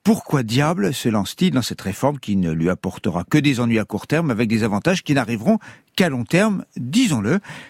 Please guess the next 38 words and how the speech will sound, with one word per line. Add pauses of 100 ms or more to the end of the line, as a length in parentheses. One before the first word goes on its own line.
Certains
de
ses
ministres
même (120)
sont
sceptiques.
Alors, (540)
alors
revenons
à
hier
soir.
L'objectif
présidentiel
était
de (220)
tenir
sur
ses
principes, (340)
l'universalité,
et
il
faudra
travailler
plus
d'ici
deux
mille
vingt-cinq
si
les
comptes
sont
dans
le
rouge,